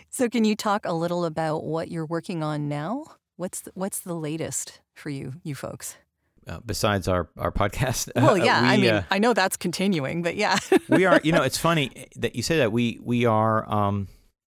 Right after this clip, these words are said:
Speaker 2: as you know, we're, we're recording this now in the heart of the, um, coronavirus shutdown.
Speaker 1: Mm-hmm.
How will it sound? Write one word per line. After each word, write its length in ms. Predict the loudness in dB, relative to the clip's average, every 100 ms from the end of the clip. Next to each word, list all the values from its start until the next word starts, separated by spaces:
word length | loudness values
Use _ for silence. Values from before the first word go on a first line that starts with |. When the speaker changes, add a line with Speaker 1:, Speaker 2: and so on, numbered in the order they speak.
| _ _ _ _ _ _ _ _ -20 -20 -20 -20 -20 _ _ -20 -20 -20 -8
Speaker 2:
as 260 | -2 0 2
you 60 |
know, 160 | 2 2
we're, 200 | 2 0
we're 160 | 2 2
recording 400 | 2 2 2 4
this 120 | 2
now 380 | 0 2 0 -2
in 180 | -2 0
the 300 | 0 -2 -4
heart 420 | -4 0 0 0
of 180 | -2 -4
the, 300 | -2 0 2
um, 280 | 0 -2 -6 -12 -20 -20 -20 _ _
coronavirus 1600 | -2 2 4 2 0 -4 -14 _ _ 0 2 2 2 0 -6 -12 -18 -20
shutdown. 600 | _ -2 -2 0 -2 -2
Speaker 1:
Mm-hmm. 320 | -2 -2 -4